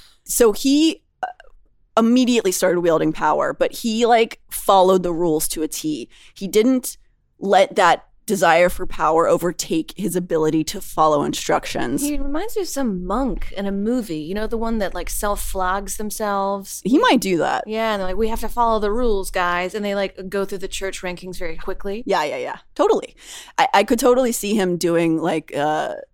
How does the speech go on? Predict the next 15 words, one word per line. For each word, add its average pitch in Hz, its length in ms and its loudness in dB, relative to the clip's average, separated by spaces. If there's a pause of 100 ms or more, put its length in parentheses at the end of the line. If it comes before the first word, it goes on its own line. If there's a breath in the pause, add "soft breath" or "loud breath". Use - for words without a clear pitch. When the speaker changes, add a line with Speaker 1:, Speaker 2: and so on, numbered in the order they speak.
(380)
Speaker 1:
some - 220 -2
sort 175 200 0
of 175 80 -4
whipping 160 760 0 (260)
to 180 160 -2
himself, 160 500 0
maybe 160 300 0
to, 160 160 -2
like, 156 360 -2 (760 soft breath)
what, 185 360 -2
some, 190 240 -2 (160)
he 190 120 -2
has 190 180 2
an 185 160 -2
oar 175 540 2